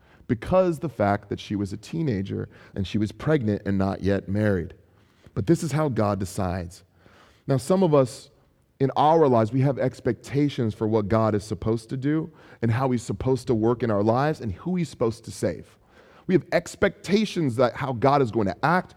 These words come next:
look, think, and believe. We think he should act this way. If he doesn't act this way, then he must not be real, he must not be true.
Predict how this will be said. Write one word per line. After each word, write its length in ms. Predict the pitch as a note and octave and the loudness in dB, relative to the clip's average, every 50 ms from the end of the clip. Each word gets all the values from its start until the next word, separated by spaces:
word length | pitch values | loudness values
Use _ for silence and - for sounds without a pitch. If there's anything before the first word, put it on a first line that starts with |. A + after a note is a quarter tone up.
| - - _ - | -20 -20 _ -2
look, 500 | B2 C#3+ D#3 E3+ - - - - _ _ | 2 2 2 2 2 -2 -12 -20 _ _
think, 400 | - - D#3+ D3+ D3+ - - - _ _ | -6 -2 -2 -2 -2 -4 -8 -16 _ _
and 120 | B2+ B2+ | -2 2
believe. 520 | G#2 B2 C3 C3+ A#2 G2 G#2+ - - - _ _ _ - _ | 4 4 6 6 4 2 0 -4 -10 -20 _ _ _ -12 _
We 120 | C3+ G3 F#3+ | 0 0 2
think 180 | - G3+ - | 2 0 0
he 100 | - F3+ | 0 0
should 180 | - - A#3+ - - | 0 0 -4 0 0
act 200 | A#2 G2+ - - | 0 0 2 0
this 180 | A3 A3+ - G#3+ | -2 -2 0 0
way. 200 | A3+ A3+ A3 B2 | 0 0 2 0
If 120 | D#3+ - | -2 -2
he 60 | A#2 | -2
doesn't 320 | G2+ D3+ E3+ F#3+ E3+ G3+ G3 | 2 2 2 2 4 2 2
act 200 | F#3+ F#3 F#3+ - | 2 0 0 -2
this 160 | G3 F#3 - | -4 -2 0
way, 160 | F#3+ F#3 F3+ | 0 0 2
then 120 | C3+ B2 | 2 2
he 60 | B2 A#2+ | 2 2
must 220 | C3 C3+ - - | 2 0 0 -2
not 160 | C3 B2 G#2+ | -4 -4 -2
be 100 | - A#2 | -2 -2
real, 160 | G2+ A2 G#2+ | 0 2 2
he 60 | G#2 G2 | 2 0
must 220 | G2+ G2 - - | -2 -4 -2 -4
not 120 | A2 G#2+ | -4 -4
be 80 | - G2+ | -4 -8
true. 260 | - - - G2+ G#2 | -10 -8 -8 -8 -10